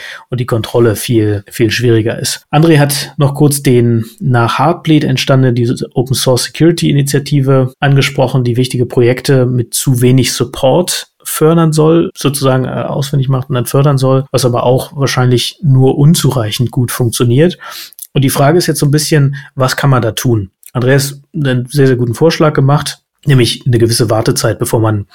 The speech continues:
die neue Version der Library benutzt, ne? Also sprich, dass eine, eine Library, äh, vielleicht ein paar Wochen alt sein sollte, bevor man dann die Version hochsetzt oder die Library initial einsetzt. Und André hat dann nochmal auf das Problem aufgemacht, äh, aufmerksam gemacht, dass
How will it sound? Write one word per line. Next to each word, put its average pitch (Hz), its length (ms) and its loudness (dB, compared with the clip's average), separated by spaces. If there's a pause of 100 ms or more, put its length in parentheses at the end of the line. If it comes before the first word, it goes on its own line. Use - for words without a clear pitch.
(140)
die 117 300 0
neue 113 240 2
Version 113 420 2
der 107 340 -2 (120)
Library 110 500 -2
benutzt, 120 420 0
ne? 143 100 4
Also 127 160 0
sprich, - 240 -6
dass - 140 -2
eine, 113 200 0 (420)
eine 117 100 -4
Library, 113 520 0 (140)
äh, 123 240 -8
vielleicht 123 320 -4
ein 120 60 -6
paar 123 200 -2
Wochen 127 180 -2
alt 139 240 0
sein 135 200 2
sollte, 127 300 2
bevor 123 300 -2
man 123 140 0
dann 117 280 -2 (160)
die 123 100 -2
Version 123 680 2
hochsetzt 139 500 -2 (160)
oder 123 180 2
die 120 120 0
Library 117 400 2
initial 123 400 -2
einsetzt. 131 760 -2
Und 120 640 -2
André 139 580 0
hat 156 200 -4
dann 139 80 0
nochmal 135 200 0
auf 127 120 -6
das 139 140 -4
Problem 135 360 0
aufgemacht, 131 560 -2
äh, 135 140 2
aufmerksam 123 500 0
gemacht, 120 300 0
dass 117 160 0